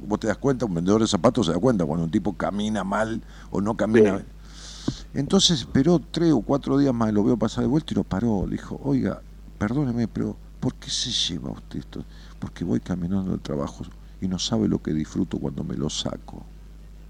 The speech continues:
Speaker 1: A veces no hace falta sufrir tanto para <laughs> darse un momento de disfrute, ¿entendés?
Speaker 2: Tal cual, tal cual, tal cual.
Speaker 1: No, hay que sentirse merecedor.
Speaker 2: Ujú.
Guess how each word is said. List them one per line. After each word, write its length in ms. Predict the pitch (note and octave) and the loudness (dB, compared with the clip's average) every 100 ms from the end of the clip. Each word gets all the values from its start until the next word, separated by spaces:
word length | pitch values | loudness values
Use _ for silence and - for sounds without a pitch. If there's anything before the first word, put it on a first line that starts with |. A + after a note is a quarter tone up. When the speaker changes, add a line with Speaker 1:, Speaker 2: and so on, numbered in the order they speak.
| - - - - - - - - - - - - - A2+ - - - - | -18 -20 -18 -18 -18 -18 -18 -18 -18 -18 -4 -4 -2 -6 -4 -8 -10 2
Speaker 1:
A 100 | D3 | 6
veces 340 | D#3 - G#2 | 8 6 2
no 100 | C3 | 0
hace 180 | C#3 G2+ | 0 0
falta 400 | F2+ F#2+ G2+ - | 0 0 -2 -4
sufrir 520 | - - - F#2+ F2 - | -2 -2 2 2 2 4
tanto 440 | G2+ G#2 G#2 F#2+ | 4 4 2 0
para 200 | - F#2+ | 2 0
<laughs> 140 | D#2+ | 0
darse 220 | F2+ - B2+ | 2 4 4
un 80 | |
momento 560 | A2+ - C3+ B2+ A#2 A2 | 6 6 6 4 4 4
de 100 | A2+ | 4
disfrute, 720 | A2+ - - C3 A#2+ - - - - - | 2 -2 0 0 0 -6 -8 -10 -14 -8
¿entendés? 840 | - - - - - G#3+ - - - - - - - | -8 -8 -10 -10 -10 -8 -8 -8 -18 -18 -18 -20 0
Speaker 2:
Tal 160 | G2+ F#2+ | 0 2
cual, 300 | C3 A2 E2+ | 4 2 4
tal 140 | F2+ | 2
cual, 280 | G2+ F#2+ F2 - - - | 4 2 0 -12 -16 -12
tal 100 | F2+ - | -12 -8
cual. 180 | G2 - - G3 | -8 -8 -14 -10
Speaker 1:
No, 420 | F3+ C#3 B2 - | 0 4 4 4
hay 120 | C#3+ | 2
que 140 | - C3+ | 2 2
sentirse 520 | B2+ A2 B2+ B2+ A2+ | 2 2 2 2 0
merecedor. 720 | G2+ G2 F2+ G2+ G2+ G1+ - - - - - - - - - - - - - - - - - - - - - | 0 0 0 -2 -4 -4 -6 -12 -16 -18 -20 -20 -18 -18 -18 -18 -18 -18 -18 -18 -18 -18 -18 -18 -18 -18 -18
Speaker 2:
Ujú. 280 | G#2 G#2+ | -14 -12